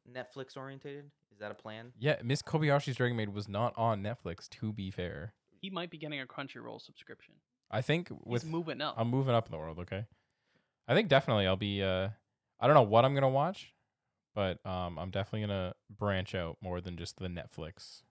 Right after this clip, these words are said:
Speaker 2: shows soon. Don't worry.
Speaker 1: Um, okay, well then I guess now, now that I asked a question as a, as a buffer, just so I could think about something else, uh,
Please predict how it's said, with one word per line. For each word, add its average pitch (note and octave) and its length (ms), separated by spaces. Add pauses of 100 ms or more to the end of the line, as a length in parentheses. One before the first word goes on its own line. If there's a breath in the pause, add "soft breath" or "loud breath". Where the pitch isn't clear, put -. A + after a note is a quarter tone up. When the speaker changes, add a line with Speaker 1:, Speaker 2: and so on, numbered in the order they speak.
(120)
Speaker 2:
shows F2 340
soon. E2 340
Don't F2+ 220
worry. F2+ 240 (180)
Speaker 1:
Um, G#2+ 600
okay, F#2+ 280
well G2+ 120
then G2+ 180
I G2+ 60
guess G2+ 200
now, A#2+ 280
now C#3 180
that A#2 100
I A2+ 40
asked A#2 220
a G#2+ 40 (400)
question A2+ 340
as G#2+ 160
a, G#2 240
as G2+ 120
a G2+ 180 (800)
buffer, A2 380
just - 180
so G#2 80
I G2 60
could F#2+ 160
think G#2+ 140
about F#2+ 200
something F#2+ 240
else, G2 280 (440 soft breath)
uh, G2+ 380